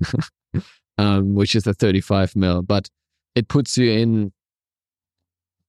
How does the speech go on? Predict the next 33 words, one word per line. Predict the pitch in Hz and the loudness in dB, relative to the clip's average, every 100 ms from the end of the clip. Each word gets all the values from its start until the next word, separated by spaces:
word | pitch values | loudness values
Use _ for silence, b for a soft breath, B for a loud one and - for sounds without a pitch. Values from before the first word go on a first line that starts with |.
| _ - 120 | _ -6 0
I | |
mean, | 143 | 2
to | 143 | 2
be | 131 | 2
honest, | 151 127 | 2 2
sometimes | 143 151 143 | 2 2 2
it's | - | 2
annoying. | 113 110 117 - | 2 2 2 0
Sometimes | 110 107 110 95 | 0 2 0 0
I'm | 101 | 0
like, | 98 92 - _ - | 2 0 -2 _ 0
"Dude, | 110 | 2
it | 92 | 4
would | 101 | 2
be | 95 | 2
sick | - - 98 | 0 -2 -2
to | 92 | 0
have, | 90 | 0
like, | 90 85 | 0 -2
a | - | -4
two | - 92 | -4 0
hundred | 95 85 | 0 0
mil | 92 85 | -2 0
right | 87 87 | 0 -2
now | 87 85 | -4 -6
or | |
something," | 90 - 82 85 | -6 -8 -6 -6
you | 87 | -4
know? | 90 104 135 | -2 -2 -2
But | 95 90 _ _ _ _ _ _ _ _ _ _ _ _ _ _ - | -2 -2 _ _ _ _ _ _ _ _ _ _ _ _ _ _ -6
it | 98 | 0
makes | 104 107 - - | 0 0 -2 -2
you | 104 101 101 95 | 0 2 0 -2